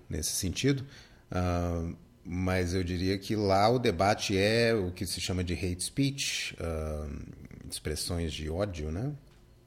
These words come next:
Contra raças, religiões, etnias, orientação sexual, et cetera. Ah, e a noção de freedom of speech, que é a liberdade de expressão, né? Então,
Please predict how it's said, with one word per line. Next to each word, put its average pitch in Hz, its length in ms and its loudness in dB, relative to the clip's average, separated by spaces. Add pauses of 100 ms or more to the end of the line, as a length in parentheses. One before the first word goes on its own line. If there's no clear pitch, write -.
(600)
Contra 76 300 -6
raças, 95 440 -2
religiões, 82 540 -4
etnias, 87 720 -2 (560)
orientação 87 520 -2
sexual, 85 400 -2
et - 80 -6
cetera. 135 360 0 (540)
Ah, 95 680 0
e 117 600 2 (340)
a 113 80 0
noção 110 340 2
de 117 540 2
freedom 135 420 4
of 87 120 -2
speech, - 420 -6
que 78 220 -8
é 71 40 -6
a 73 40 -4
liberdade 78 380 -4
de 80 80 -8
expressão, - 420 -6
né? 90 160 -6
Então, 90 520 -4